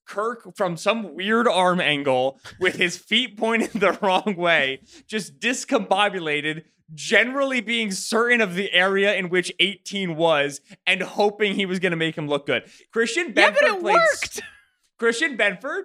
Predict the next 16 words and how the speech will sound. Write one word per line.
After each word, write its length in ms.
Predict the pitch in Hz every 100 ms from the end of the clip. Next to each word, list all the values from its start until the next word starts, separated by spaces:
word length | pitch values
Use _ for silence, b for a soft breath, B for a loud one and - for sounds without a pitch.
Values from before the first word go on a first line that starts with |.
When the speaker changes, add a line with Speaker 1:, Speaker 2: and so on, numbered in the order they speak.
| 359 -
Speaker 1:
played 240 | 214 180
such 340 | - 185 185
a 60 | 247
good 340 | 175 196 196
game 260 | 151 147 180
against 300 | 175 165 -
Justin 300 | 156 156 165
Jefferson, 500 | 143 143 190 208 208
and 160 | 185 180
it 160 | 175
didn't 300 | 180 196 185
matter 240 | 175 170 -
at 160 | 170 170 -
all. 320 | 165 123 107
Like, 180 | 165 170
zero. 600 | 147 147 190 143 120 -